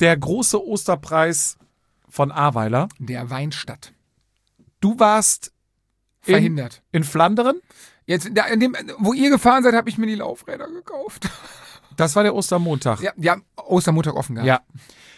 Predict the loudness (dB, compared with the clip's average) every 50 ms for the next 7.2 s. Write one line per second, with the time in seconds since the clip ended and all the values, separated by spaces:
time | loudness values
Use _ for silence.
0 | _ -4 _ 2 4 6 4 4 2 0 -2 -2 -2 -2 -2 -2 -2 2 4 4
1 | 6 4 4 2 2 0 0 -4 -6 -4 -4 -4 -2 0 2 2 2 2 0 -2
2 | -2 -4 -2 2 4 4 4 4 4 0 -2 -6 -10 -12 -14 -16 _ _ -20 -20
3 | -20 -20 -20 -20 -20 _ _ _ -6 0 2 2 2 4 2 2 2 0 -2 -2
4 | -4 -4 -4 -4 -4 -4 -4 -4 -4 -8 _ -2 0 0 0 0 -2 -6 -10 -8
5 | -2 0 2 2 2 0 -2 -4 -4 -4 -4 -6 _ _ _ _ _ _ _ _
6 | _ _ _ _ _ _ -2 -2 -2 -2 -2 -2 -2 0 0 2 0 0 -4 -8
7 | -14 -18 -18 _